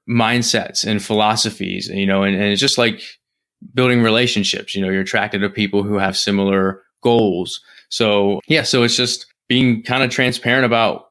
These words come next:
what's going on in life and business. And, you know, look, I'm just starting this, so I don't claim to have all the answers. So we'll see. <laughs>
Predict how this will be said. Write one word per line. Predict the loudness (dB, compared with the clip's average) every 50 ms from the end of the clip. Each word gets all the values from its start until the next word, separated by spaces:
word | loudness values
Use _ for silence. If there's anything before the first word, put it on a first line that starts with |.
| _ _
what's | -20 -20 -16 -12 -8 -4 0 0 0 0 -2 -4
going | -2 0 2 2 2 2
on | 2 2 2 2 2 2 0
in | 0 0 0 0 0 0
life | 2 2 2 2 0 0 -2 -4
and | -2 -2 0 0
business. | 0 0 0 0 0 0 0 0 -2 -4 -6 -6 -6
And, | -4 -2 0 0 0 0 0 -2 -2 -2
you | -2 0
know, | 0 0 0 0
look, | -2 -2 -2 -4 -6 _ -2
I'm | 0 0 2
just | 2 2 0 0 0
starting | 2 2 4 4 4 2 2
this, | 2 2 2 0 0 -2 -2 -4
so | -4 -2 0 0 2 2 2 2 2 0 -2 -4 -12 -18 -14 -6
I | -4 -2 0
don't | 2 0 0 -2 -4
claim | -2 -2 0 2 2 2
to | 2 2
have | 2 2 2 2
all | 2 2 2 2
the | 2 2
answers. | 0 0 -2 -2 -2 -2 -2 -2 -4 -8 -12 -10 -6
So | -2 0 0 0 0 -2 -4 -8 _ _ _ _ _ _ _ _ -10
we'll | -4 -2 -2 0
see. | 0 0 0 0 0 -2 -4 -6
<laughs> | -8